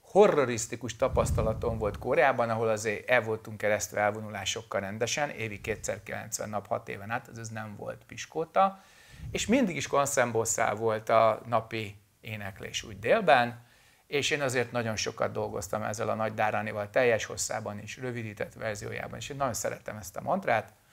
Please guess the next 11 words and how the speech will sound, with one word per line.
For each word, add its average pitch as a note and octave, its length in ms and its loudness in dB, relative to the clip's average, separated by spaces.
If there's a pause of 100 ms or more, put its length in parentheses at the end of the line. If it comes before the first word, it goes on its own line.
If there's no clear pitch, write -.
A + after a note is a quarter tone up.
(640)
Az B2 100 0
első D#3+ 320 8
években B2 800 -2 (680)
olyan B2 540 -2
képsorok, A#2+ 840 -4 (300)
emlékek, A#2+ 1000 -2 (1080)
tudatalatti A#2+ 680 4
tartalmak A#2 720 4
jöttek A#2 440 -4
föl, C3 540 -2 (680)
hogy A#2+ 220 -16